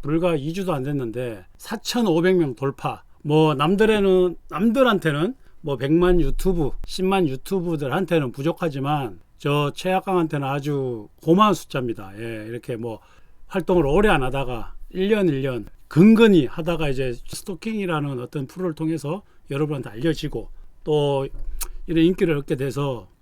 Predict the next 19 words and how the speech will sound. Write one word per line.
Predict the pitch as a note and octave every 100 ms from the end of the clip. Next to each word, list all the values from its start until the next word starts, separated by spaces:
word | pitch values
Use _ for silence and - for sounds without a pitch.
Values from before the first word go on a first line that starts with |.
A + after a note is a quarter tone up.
| _
너무 | D3
감사합니다. | B2+ D#3 F3+ E3+ C#3 A#2
사천오백 | - A#3+ - - C4 F#3 F#3+ F#3
명 | E3
또 | D#3+
저한테는 | B2+ D#3 D3+ B2
엄청 | D#3 E3 D#3
소중합니다. | - G3+ G#3 C3 G#2+ F#2 G2+
예, | A#2 A2 -
그래서 | B2+ B2+ A#2 - - - - - - -
뭐 | C3+ B2+ A#2+
제가 | C#3 C#3 C3 A2+ - - -
댓글을 | F#3+ G#3+ C4+ A#3+
보면서 | E3+ F3 E3 E3 D#3+ A#2 G#2 - -
궁금해하시는 | F3 F#3+ A#3+ - F3+ - C3 G#2+
거, | F#2 - D3+
여러분들이 | D#3+ F#3+ E3+ D3+ D3+ D#3 B2+ G#2
스토킹 | - F#3 G3 F#3
비하인드, | C3 D3 F3 E3 A2+